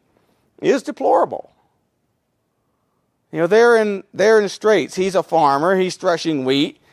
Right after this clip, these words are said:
and he's hiding because of the Midianites, 'cause the Midianites just come up like grasshoppers for a multitude. And they just come into the land and camp,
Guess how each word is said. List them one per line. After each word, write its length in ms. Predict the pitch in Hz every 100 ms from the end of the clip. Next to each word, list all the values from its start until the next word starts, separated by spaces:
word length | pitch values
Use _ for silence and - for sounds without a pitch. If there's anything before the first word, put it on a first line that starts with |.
| -
and 140 | 170
he's 160 | 185 180
hiding 680 | - 180 247 254 160 127 170
because 340 | 156 175 175
of 120 | 190
the 40 | 196
Midianites, 640 | 220 185 139 127 101 -
'cause 180 | 151 139
the 60 |
Midianites 540 | 165 202 185 170 170 160
just 240 | 180 165
come 140 | 160 170
up 180 | 170
like 240 | - 139 117
grasshoppers 720 | 135 156 165 165 156 147 131
for 140 | -
a 40 | 135
multitude. 600 | 147 175 156 175 175 170
And 320 | - _ -
they 80 | 175
just 220 | 190 170
come 180 | - 165
into 160 | 175 170
the 60 |
land 320 | 165 170 170
and 100 | 160
camp, 400 | - 165 165 170